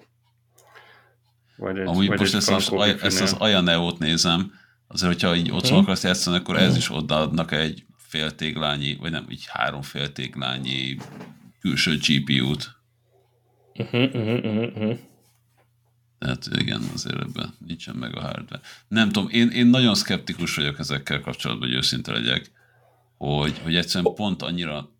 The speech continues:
Speaker 2: tehát van egy nagyon jó hardware, és van egy nagyon jó szoftver, egy játék,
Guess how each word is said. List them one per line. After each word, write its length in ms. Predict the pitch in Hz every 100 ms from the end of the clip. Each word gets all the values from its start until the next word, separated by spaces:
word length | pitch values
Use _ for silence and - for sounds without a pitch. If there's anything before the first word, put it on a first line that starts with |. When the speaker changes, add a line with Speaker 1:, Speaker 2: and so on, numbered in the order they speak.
| _ _ -
Speaker 2:
tehát 160 | 87
van 100 | 104
egy 80 | 113
nagyon 240 | 101 101
jó 160 | 92 87
hardware, 420 | 80 78 82 98
és 100 | 101
van 280 | - 92 82 87
egy 140 | 92
nagyon 300 | 82 85 85
jó 220 | 80 76 76
szoftver, 680 | - - 65 - 78 95
egy 160 | 90 -
játék, 560 | 101 101 78 92 104